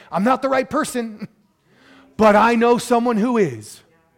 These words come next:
Quit being prideful. That's what I have to do. I have to quit being prideful. And I need to say, "There's someone else in the body who's better at this than me. You should talk to them." I lack in that area.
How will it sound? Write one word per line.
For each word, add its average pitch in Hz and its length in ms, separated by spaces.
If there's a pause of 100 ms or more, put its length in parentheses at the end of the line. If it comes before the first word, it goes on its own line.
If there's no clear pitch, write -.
(800)
Quit 339 260
being 311 240
prideful. 247 1040 (680)
That's 214 200
what 247 140
I 294 140
have 311 180
to 220 100
do. 226 140
I 262 40
have 254 100
to 220 80
quit - 300
being 320 220
prideful. 285 840 (460)
And 240 100
I 262 80
need 285 160
to 226 60
say, 285 300 (240)
"There's 311 180
someone 349 360
else 330 260
in 302 80
the 269 80
body 320 300
who's 240 200
better 349 300
at 285 100
this 214 200
than 185 180
me. 117 220 (260)
You 339 240
should 240 240
talk 185 260
to 254 80
them." 285 400 (1700)
I 285 160
lack 294 480
in 277 120
that 226 220
area. 151 460